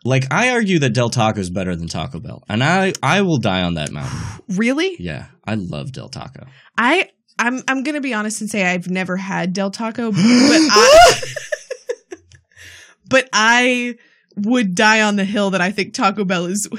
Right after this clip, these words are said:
Speaker 2: <laughs> one of the best fast food <laughs> restaurants out there.
Speaker 1: I had this conversation the other day. Like, best fast food places versus, like, best fast food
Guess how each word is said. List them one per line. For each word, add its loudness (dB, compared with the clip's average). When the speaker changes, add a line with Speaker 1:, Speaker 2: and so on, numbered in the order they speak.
Speaker 2:
<laughs> -8
one -6
of -16
the -8
best -6
fast -6
food 0
<laughs> -
restaurants -6
out 0
there. -6
Speaker 1:
I 0
had 6
this 4
conversation 2
the 4
other 2
day. 2
Like, 0
best -2
fast -2
food 0
places -6
versus, 0
like, -6
best -2
fast -6
food -8